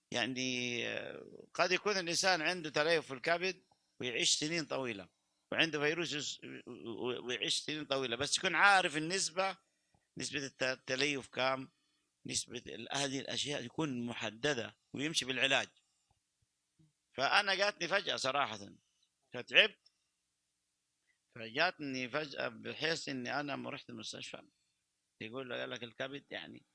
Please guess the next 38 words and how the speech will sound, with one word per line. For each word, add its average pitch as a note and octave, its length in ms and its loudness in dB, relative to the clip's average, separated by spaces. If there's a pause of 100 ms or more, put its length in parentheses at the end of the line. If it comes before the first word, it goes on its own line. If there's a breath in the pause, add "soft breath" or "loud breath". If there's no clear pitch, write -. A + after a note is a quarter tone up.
(220)
حتى - 280 2
إن D#3+ 100 2
الدكتور، F#3 580 0 (720)
آه، A2 1300 -4 (400)
الدكتور C#3 400 -12
الجهني C3+ 720 -4
في، A#2 380 -6
آه، G#2+ 340 -10 (500)
مشعل C#3 340 0
الجهني، C#3 500 -4
الله B2 240 -6
يمسيه A2+ 540 -10
بالخير A2 420 -8
ويبارك A2+ 300 -6
فيه، C3+ 300 -10 (640)
نصحني، B2+ 480 -2
قال B2 140 -2
لي: C3 120 -8
"ترى C#3 280 -2
يا C3 60 -4
شيخ C3+ 200 -4
الكبد C3 400 -6
أمامك C3 440 -4
ست B2 240 -6
شهور". A2+ 360 -8
قلت: A#2 200 -12
"يا D3 100 -4
شيخ، D#3 160 -8
يا C#3 200 -8
دكتور C3 300 -14
مشعل، A2 440 -12
لا C3+ 80 -6
يعلم C#3+ 280 -4
الغيب C3 280 -10
إلا C3 180 -14
الله". B2+ 240 -10
هذه، C#3 300 -8
هذه، A#2+ 340 -10